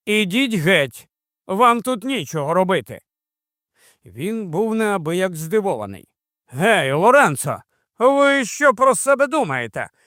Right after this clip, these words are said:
Хто вам дав право тут розпоряджатися?» «Ніхто», —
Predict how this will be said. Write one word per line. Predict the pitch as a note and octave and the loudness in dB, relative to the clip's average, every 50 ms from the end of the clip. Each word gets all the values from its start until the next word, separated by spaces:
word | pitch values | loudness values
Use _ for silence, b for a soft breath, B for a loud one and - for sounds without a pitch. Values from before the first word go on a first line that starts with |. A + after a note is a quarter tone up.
| _ _ | _ _
Хто | _ - - - - G3 A3+ B3 B3+ B3+ | _ -20 -16 -6 -2 0 2 2 2 4
вам | B3 C4+ C4+ C4 B3+ | 4 4 2 2 2
дав | A3 C4 C4+ C4 C4 G3+ | 2 4 4 4 2 0
право | - B3 C4 C4 B3+ B3+ C4 A#3+ | -2 0 2 2 2 2 0 -2
тут | - C4+ C4+ G3+ B3 | -2 -4 -6 -2 0
розпоряджатися?» | B3 C4 A#3+ - - - C4 C4+ C4+ C4+ A#3 G3 C4 C#4+ A#3+ E3+ - F3+ E3+ - - D#3 B2+ - _ _ _ _ _ _ _ _ _ _ - | 0 0 0 0 -2 0 2 2 2 2 0 0 0 0 0 0 -2 -6 -10 -10 -8 -10 -12 -12 _ _ _ _ _ _ _ _ _ _ -12
«Ніхто», — | C#3 C#3+ D3 C#3+ C3 B2+ B2 - - - - - D3+ C#3 C3+ D3+ F3+ F#3+ F3 | -8 -6 -4 -4 -4 -4 -6 -8 -10 -16 -8 -6 -4 -2 -2 -4 -4 -6 -8